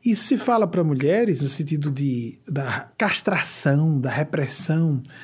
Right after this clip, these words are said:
de seus potenciais, mas pra homens também. Tem homens esperando, "Ah, o chefe não me valorizou. Ah, mas meu amigo, minha esposa não me deixa em paz. A minha mãe, meu pai, minha filha, meu filho." E ficamos nesse mimimi,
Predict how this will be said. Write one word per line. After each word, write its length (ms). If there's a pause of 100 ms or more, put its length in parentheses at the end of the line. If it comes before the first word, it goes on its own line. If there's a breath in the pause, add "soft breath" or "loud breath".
(220 loud breath)
de 220
seus 260
potenciais, 800
mas 140
pra 180
homens 220
também. 600
Tem 120
homens 160
esperando, 340
"Ah, 160
o 60
chefe 380
não 80
me 60
valorizou. 880 (680 loud breath)
Ah, 160
mas 240
meu 200
amigo, 360
minha 160
esposa 440
não 120
me 100
deixa 340
em 60
paz. 640
A 80
minha 240
mãe, 360
meu 200
pai, 260
minha 220
filha, 280
meu 140
filho." 420 (400 loud breath)
E 60
ficamos 380
nesse 340
mimimi, 1000